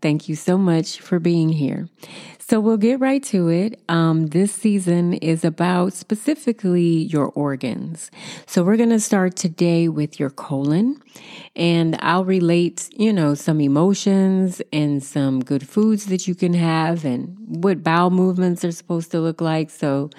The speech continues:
if you're grossed out, this may not be the place for you, but I encourage you to stick around.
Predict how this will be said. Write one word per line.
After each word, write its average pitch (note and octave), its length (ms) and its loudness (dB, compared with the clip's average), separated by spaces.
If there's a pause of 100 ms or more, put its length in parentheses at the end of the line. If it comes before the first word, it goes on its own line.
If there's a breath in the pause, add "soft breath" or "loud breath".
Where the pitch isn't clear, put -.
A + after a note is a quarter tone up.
(360 loud breath)
if G#3 240 -2
you're A3+ 120 2
grossed G#3+ 420 2
out, G#3+ 320 4
this G3 240 -2
may F#3+ 260 2
not F3 200 2
be F3 140 0
the E3 120 0
place F3 340 0
for F3+ 120 -2
you, F3+ 240 2
but D#3+ 180 0
I D3+ 100 2
encourage D3+ 640 0
you D3 80 0
to D3 80 -6
stick - 260 -4
around. C3 380 -4